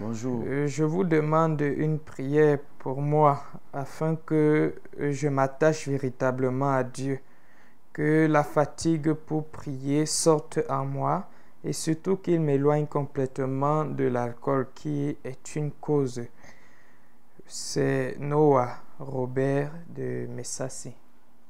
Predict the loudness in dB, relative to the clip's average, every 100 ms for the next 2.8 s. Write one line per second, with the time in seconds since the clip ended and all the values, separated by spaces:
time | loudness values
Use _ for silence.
0 | -14 -8 -8 -2 2 6 4 4 -4 -8
1 | -8 -8 -8 -8 -10 -10 -10 -6 2 12
2 | 12 12 10 8 10 10 8